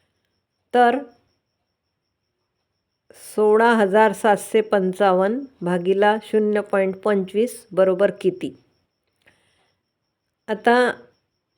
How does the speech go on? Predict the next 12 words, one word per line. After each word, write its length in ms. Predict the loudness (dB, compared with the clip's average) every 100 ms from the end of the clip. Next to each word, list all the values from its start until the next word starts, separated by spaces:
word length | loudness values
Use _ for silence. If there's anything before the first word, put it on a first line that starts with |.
| _ _
वरचा 440 | 0 0 2 4
भागाकार 680 | 4 2 2 0 2 0 0 -4 -16 _ _ _ _ -6
आणि 180 | -2 0
खालचा 400 | 2 2 4 2
भागाकार 560 | 4 4 2 0 -2 -2 -10 _ _ _ _ _
पॉइंटचा 440 | 2 2 2 2 2
विचार 380 | 2 0 0
नाही 320 | 0 0 0 -2
केला 420 | 0 0 0 -4 -10 _
तर 140 | -4 -2
सारखाच 600 | 0 0 0 0 -2 0
आहे. 220 | -4 -6